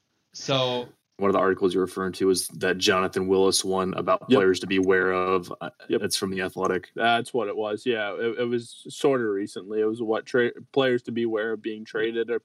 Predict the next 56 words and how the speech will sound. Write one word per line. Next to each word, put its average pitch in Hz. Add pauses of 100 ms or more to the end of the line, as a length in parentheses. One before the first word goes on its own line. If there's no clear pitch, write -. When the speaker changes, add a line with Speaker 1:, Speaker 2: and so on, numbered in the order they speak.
(200)
Speaker 2:
It 117
was, 101
Speaker 3:
or 113
Speaker 2:
it 113
was, 104
Speaker 3:
whatever. 104
Speaker 2:
uh, 110
it 101
came 110
out 92
today. 90
But 98
sorry, 101
Greg, 92
go 92
ahead. 90
Finish 92
your -
Speaker 3:
Oh, 104
Speaker 2:
point. 98
Speaker 3:
okay. 85 (220)
Speaker 1:
Yeah, 165
I 147
mean, 160
that 160
was, 147
my 160
point 156
was 139
just 135
that 139
it's, -
he's -
just 156
not 139 (300)
part 139
of 135
Yzerman. 127
It, 143
from 147
apparently 156
inside 143
the 135
organization, 123
this 117
is 123
not 123
part 120
of 117
Yzerman's 120
plan 117
for 123
the 120
team 120
going 117
forward, 123